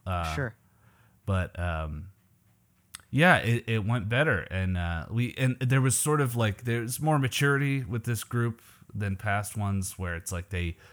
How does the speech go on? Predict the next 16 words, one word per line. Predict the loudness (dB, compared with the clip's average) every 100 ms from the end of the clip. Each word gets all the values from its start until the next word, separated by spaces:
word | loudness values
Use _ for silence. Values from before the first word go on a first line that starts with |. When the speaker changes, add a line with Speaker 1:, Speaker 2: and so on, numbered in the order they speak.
| -4
Speaker 1:
understood | -2 -2 -2 -2 -2 -2
scope | -6 -4 -2 -2 -4
and, | -6 -6
like, | -8 -10 -12
"Okay, | -8 -4
we | -2 -2
Speaker 2:
Mm-hmm. | -2
Speaker 1:
could | -4
probably | -2 -2 -2
do | 0 0
this, | 0 -2
but | -4
let's | -4 -4
just | -6 -6
get | -4 -2
a, | -4